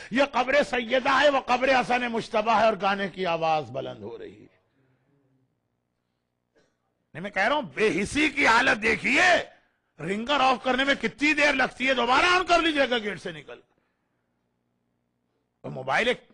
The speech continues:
शो मारने का तरीका भी आजकल दुनिया में बन गया है ना। लेकिन जन्नतुल बकी में शहजादी की कब्र,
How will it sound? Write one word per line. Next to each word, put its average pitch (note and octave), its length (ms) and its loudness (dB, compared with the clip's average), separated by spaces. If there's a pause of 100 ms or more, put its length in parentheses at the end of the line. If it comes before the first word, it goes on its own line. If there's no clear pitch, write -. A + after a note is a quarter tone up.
(260)
शो A#3+ 240 0
मारने B3 320 0
का A#3 80 0
तरीका G#3 380 -2
भी A#3+ 120 -2
आजकल A3+ 320 0
दुनिया G3 320 -4
में G#3 120 -6
बन F3+ 180 -4
गया F#3 200 0
है C#3 140 0
ना। - 380 0 (840)
लेकिन A3 400 -2
जन्नतुल B3+ 440 0
बकी C4 320 0
में D#4+ 140 2
शहजादी A#3+ 600 2
की F4 100 -2
कब्र, F4+ 580 0